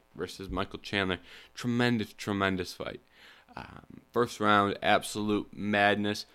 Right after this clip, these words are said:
Michael Chandler looked tremendous for a large portion of that first round. He landed a lot, a lot of big shots. And in,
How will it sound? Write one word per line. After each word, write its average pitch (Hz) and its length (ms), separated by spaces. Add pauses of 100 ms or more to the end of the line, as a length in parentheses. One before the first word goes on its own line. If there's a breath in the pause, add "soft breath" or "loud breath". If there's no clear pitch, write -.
(120 soft breath)
Michael 110 220
Chandler 104 400
looked 98 380
tremendous 104 680
for 101 120
a 101 60
large 101 360
portion 98 340
of 92 120
that 90 200
first 98 240
round. 98 260
He 101 60
landed 95 480
a 92 40
lot, 98 440
a 98 100
lot 95 380
of 87 200
big 98 200
shots. - 480 (460 loud breath)
And 104 760
in, 107 520